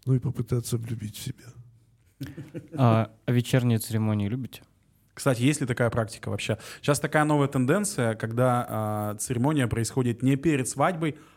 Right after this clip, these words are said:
Speaker 3: а где-то там в серединке или даже чуть ли не в финале. Называется вечерняя
Speaker 1: Значит, я столкнулся с этой ситуацией в Челябинске.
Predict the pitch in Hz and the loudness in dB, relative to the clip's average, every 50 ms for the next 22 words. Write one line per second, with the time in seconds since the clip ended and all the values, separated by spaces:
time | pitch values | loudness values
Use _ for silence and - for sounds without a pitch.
0 | _ - 107 110 139 131 135 104 120 113 107 - 135 127 127 120 151 185 165 - | _ -8 -4 0 2 2 2 2 2 0 0 4 4 6 6 6 4 4 4 4
1 | 120 123 117 123 120 117 107 - 117 120 120 120 110 - - 123 120 123 113 98 | 4 6 6 6 4 2 0 -2 0 2 2 2 2 2 2 2 4 4 4 4
2 | 95 95 95 95 101 117 147 156 - 120 107 110 127 127 127 - 120 110 127 143 | 2 0 0 0 2 4 2 2 2 2 4 4 4 4 4 4 4 4 4 4
3 | 156 147 - 151 143 117 123 139 131 - - - 120 - 117 107 - - - 123 | 4 4 4 2 0 0 0 -4 -4 -4 -4 -6 -4 -2 -2 -4 -2 0 0 2
4 | 117 110 - 117 104 - - 117 107 98 85 90 85 - - _ | 2 2 2 0 -2 0 0 0 0 0 -2 -4 -10 -12 -14 _